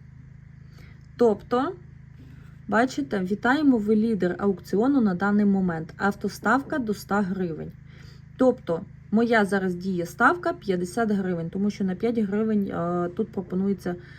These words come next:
а ні, п'ятдесят п'ять гривень, бо тут, е, далі можна буде ставити більшу суму, яка ось тут пропонується. Коротше, я зараз обновлю сторінку, яку тут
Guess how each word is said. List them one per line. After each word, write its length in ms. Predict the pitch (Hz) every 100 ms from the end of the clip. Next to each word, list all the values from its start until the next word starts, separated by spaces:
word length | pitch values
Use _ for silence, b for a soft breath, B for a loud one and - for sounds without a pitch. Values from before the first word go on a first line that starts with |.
| B B B
а 140 | - 208
ні, 300 | 214 196 170 - -
п'ятдесят 400 | 202 196 - 208
п'ять 140 | 190
гривень, 380 | 202 247 285 240
бо 80 | 196
тут, 300 | 180 233 - - B B B B
е, 220 | - 185 180
далі 400 | 196 226 214 202 - - - - - - - - - - - -
можна 340 | 208 233 220
буде 200 | 208 196
ставити 480 | 190 214 226 214 214
більшу 580 | 185 196 214 180 - 202
суму, 340 | - 294 277
яка 320 | 214 185 214
ось 240 | 220 208 190
тут 220 | 220 208
пропонується. 580 | - 185 196 185 170 190
Коротше, 340 | 208 202 202
я 60 | 202
зараз 340 | 196 190 190
обновлю 400 | 196 202 196 185
сторінку, 520 | 180 240 269 320 269
яку 220 | 175 175 -
тут 240 | - -